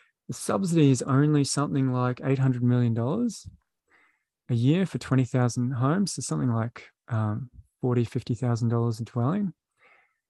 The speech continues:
Um, so it's pretty, um, you know, it's quite reasonable at the end of the day. And,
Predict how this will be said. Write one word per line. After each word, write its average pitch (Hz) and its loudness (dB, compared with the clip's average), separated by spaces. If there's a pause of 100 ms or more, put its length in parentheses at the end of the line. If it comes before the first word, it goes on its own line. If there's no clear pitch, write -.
(340)
Um, 113 -2 (720)
so 120 2
it's - -6 (160)
pretty, 180 2
um, 113 -2 (400)
you 143 2
know, 113 0
it's - -8
quite 175 -2 (220)
reasonable 120 0
at 123 -6
the 123 0
end 117 2
of 107 -2
the 110 -4
day. 113 -6 (680)
And, 123 4